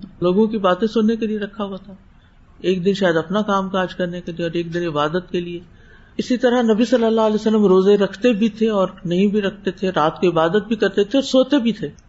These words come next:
اصل کام جو کرنے کا ہے نا، وہ اپنے آپ کو ایکسٹریم رویوں سے بچانے کا ہے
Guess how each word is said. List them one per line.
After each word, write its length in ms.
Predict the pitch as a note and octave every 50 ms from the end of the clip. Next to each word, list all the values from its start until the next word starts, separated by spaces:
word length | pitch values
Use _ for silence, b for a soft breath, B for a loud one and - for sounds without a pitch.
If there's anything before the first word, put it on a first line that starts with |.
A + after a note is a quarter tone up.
| _ _ _ _ _ - _
اصل 420 | - B3+ B3+ - - E4+ F4 F4 F4
کام 460 | E4+ - A3+ G#3 G#3+ B3 B3+ B3 A#3
جو 120 | G#3 A3
کرنے 360 | G#3+ A3 F#3 E3+ F3 F#3+ A3+ A3+
کا 120 | A3 G#3
ہے 60 | F#3+
نا، 140 | F#3+ G#3+ A3+
وہ 200 | A3 G3 G3+ A3 -
اپنے 320 | G3+ G3+ G3+ - G3+ G#3
آپ 360 | G3+ E3+ F3 F3+ F#3 - -
کو 100 | - A3+
ایکسٹریم 800 | A#3 - G#3 G#3 - - - - - G#3+ A3+ A#3+ A#3+ B3 A#3+ A3+
رویوں 420 | F#3+ F3 D#3+ E3+ F3 F3 G3 G#3
سے 120 | G3+ G#3 F#3
بچانے 420 | E3 D#3+ D#3+ E3+ C#3 C3 C3+ C#3+
کا 120 | - -
ہے 60 | D#3+